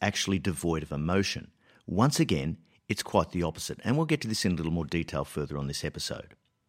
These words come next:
Strong leadership is absolutely not about bullying or being disrespectful or being demeaning. There is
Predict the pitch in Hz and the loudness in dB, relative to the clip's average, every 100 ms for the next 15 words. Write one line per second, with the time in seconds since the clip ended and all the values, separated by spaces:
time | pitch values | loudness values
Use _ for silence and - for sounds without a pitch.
0 | _ - - - - - - 135 156 120 | _ -20 -20 -20 -16 -10 6 8 10 8
1 | 107 - - 95 90 - 120 123 - - | 6 2 0 -2 -2 2 2 2 -2 0
2 | 117 104 107 95 98 95 104 - 90 80 | 2 4 2 4 6 6 6 4 -2 0
3 | 92 78 - - _ - 76 98 104 104 | 2 2 -2 -10 _ -14 -2 4 6 8
4 | 104 107 104 _ _ _ - 82 80 76 | 6 4 -2 _ _ _ -6 -2 -2 -2
5 | - 127 - 101 - 95 - 87 80 87 | 0 0 0 -2 0 -2 -2 -4 -2 -4
6 | 78 85 76 76 80 69 69 82 | -2 -2 -2 -2 -2 -2 -4 -4